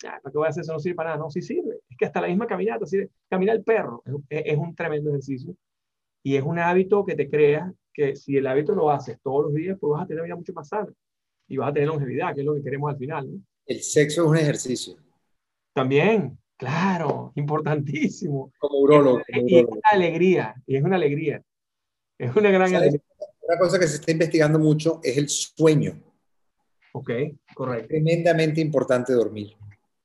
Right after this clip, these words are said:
Speaker 2: Este, se ha descrito incluso para perder peso, tienes que dormir, para que el cuerpo pueda, eh,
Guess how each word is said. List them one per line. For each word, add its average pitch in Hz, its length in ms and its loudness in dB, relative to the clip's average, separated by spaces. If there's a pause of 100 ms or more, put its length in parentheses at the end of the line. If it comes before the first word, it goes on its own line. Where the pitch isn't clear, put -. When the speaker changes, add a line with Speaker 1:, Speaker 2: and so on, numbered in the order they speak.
(180)
Speaker 2:
Este, - 300 -6
se - 140 0
ha 120 60 6
descrito 135 440 -2
incluso 143 340 -2
para 131 180 2
perder 113 380 0
peso, - 440 -4 (220)
tienes 113 200 -10
que 131 120 -2
dormir, 101 360 -2 (580)
para 110 180 -4
que - 80 -10
el 101 80 -8
cuerpo 107 380 -4
pueda, 120 540 0 (280)
eh, 98 240 -14